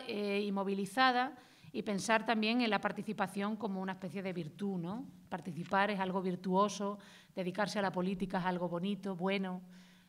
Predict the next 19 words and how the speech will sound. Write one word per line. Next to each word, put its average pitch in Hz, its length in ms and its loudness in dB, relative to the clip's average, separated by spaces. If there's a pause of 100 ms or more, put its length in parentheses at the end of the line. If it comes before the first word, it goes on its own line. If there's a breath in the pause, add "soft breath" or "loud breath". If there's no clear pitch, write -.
(140)
No 190 140 -8
se 196 120 -4
dedica 196 180 -4
a - 20 -2
la 185 80 -4
política 180 600 0
el 175 180 0
detritus, 180 720 -4 (220 loud breath)
sino 185 200 -8
que 175 60 -4
se 180 100 -6
puede 185 180 -6
dedicar 180 320 -4
a - 20 -6
la 175 100 -4
política 180 560 -2 (280 loud breath)
personas 175 340 -6
muy 175 140 -2
dignas. 185 520 0